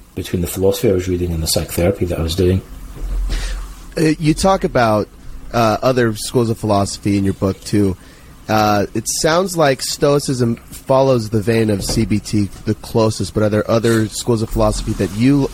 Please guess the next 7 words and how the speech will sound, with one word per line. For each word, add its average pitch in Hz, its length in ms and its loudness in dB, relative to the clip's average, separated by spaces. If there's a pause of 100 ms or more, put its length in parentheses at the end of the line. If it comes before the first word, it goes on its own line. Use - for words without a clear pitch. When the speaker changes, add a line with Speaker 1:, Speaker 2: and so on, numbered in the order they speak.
(360)
Speaker 2:
that 120 160 0
you 123 360 2
like 117 600 0
or 104 180 2
that, 98 280 0 (340)
uh, 101 220 0
um, 98 360 0